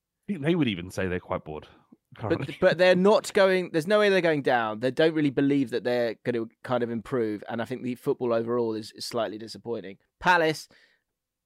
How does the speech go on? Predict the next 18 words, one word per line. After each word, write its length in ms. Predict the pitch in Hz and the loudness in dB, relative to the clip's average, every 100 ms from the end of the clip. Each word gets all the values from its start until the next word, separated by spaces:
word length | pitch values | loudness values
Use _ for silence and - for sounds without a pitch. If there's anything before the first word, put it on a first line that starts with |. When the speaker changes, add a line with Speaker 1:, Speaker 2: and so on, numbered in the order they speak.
| _ _ - | _ _ 0
Speaker 2:
Palace 300 | 180 180 147 | 2 2 0
is 100 | 127 | -2
another 240 | 120 101 | -2 -4
one, 120 | 98 95 | -6 -8
I 60 | |
think, 220 | 101 92 | -10 -14
it's 100 | 67 - | -16 -20
a 40 | |
fair 240 | - 101 95 | -14 -12 -10
shout. 340 | - 101 - _ _ - - | -10 -10 -10 _ _ -20 -2
Brentford's 460 | 202 277 269 294 185 | 2 2 2 -2 0
an 180 | 151 127 | 0 -2
interesting 440 | - 139 120 - 113 | -4 -4 -4 -6 -6
one. 280 | 101 95 107 | -6 -8 -14
See 240 | - - 143 | -16 -6 0
where 140 | 143 | 2
their 160 | 135 131 | 2 0
fans, 520 | - 139 131 123 110 | 0 0 0 -4 -10